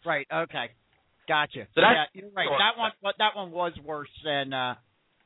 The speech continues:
Speaker 1: that, that one's worse than the, the, than the one that I'm, I'm talking about. You're right.
Speaker 2: That was around, like, the ninety-six, ninety-seven, ninety-seven, ninety-eight season that they did that one. It was awful.
Speaker 1: Right. Well, let me stick with hockey. How about, how about,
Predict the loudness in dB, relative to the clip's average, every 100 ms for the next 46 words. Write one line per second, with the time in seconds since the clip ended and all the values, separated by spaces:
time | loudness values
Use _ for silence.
0 | _ _ _ 0 4 4 4 2 -6 -8
1 | -10 -8 -6 -6 -6 -8 -8 -6 -8 -8
2 | -8 -8 -8 -6 -6 -8 -4 0 2 0
3 | -4 0 0 0 -6 -4 -6 -4 -4 2
4 | 0 0 -8 4 4 6 4 6 6 6
5 | 4 2 0 0 0 -2 2 2 2 2
6 | 0 2 2 2 2 0 2 0 2 2
7 | 4 2 0 -2 0 4 4 6 4 4
8 | 4 6 4 2 -2 -4 -4 _ _ _
9 | _ _ _ 2 6 8 6 4 -12 _
10 | _ _ 0 0 0 _ _ _ _ 4
11 | 4 4 2 -2 2 4 4 4 0 -8
12 | -2 2 4 2 0 -2 0 2 0